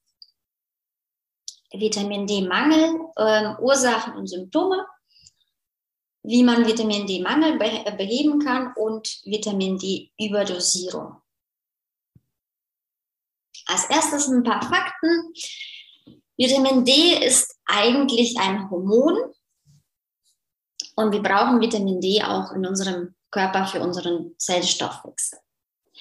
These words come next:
Vitamin D wurde vor circa hundert Jahren im Blut entdeckt,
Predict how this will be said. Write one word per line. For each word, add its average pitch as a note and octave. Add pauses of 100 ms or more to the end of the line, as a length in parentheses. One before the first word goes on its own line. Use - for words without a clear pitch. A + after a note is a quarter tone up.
(720)
Vitamin C4
D C#4
wurde A#3+
vor A3+
circa G#3+
hundert A3
Jahren G#3+
im F#3+
Blut G3+
entdeckt, G3